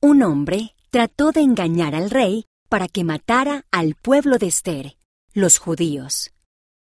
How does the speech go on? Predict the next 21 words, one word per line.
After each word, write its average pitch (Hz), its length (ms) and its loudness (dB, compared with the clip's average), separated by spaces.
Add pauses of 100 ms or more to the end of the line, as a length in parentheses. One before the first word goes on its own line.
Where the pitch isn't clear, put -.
(140)
Esther 269 440 -2
necesitaba 247 840 -2
ayudar 170 420 0
a 156 40 -4
su - 180 -6
pueblo 139 520 -6 (300)
y 233 100 -4
les 226 220 -2
pidió 247 360 -2
que 247 140 -6
ayunaran 151 800 -2
y 190 180 -2
oraran 202 500 -4
por 190 180 -4
ella. 131 440 -6 (960)
Cuando 170 280 0
Esther 269 320 -2
habló 240 300 2
con 165 180 -4
el 151 140 -4
rey, 190 380 -4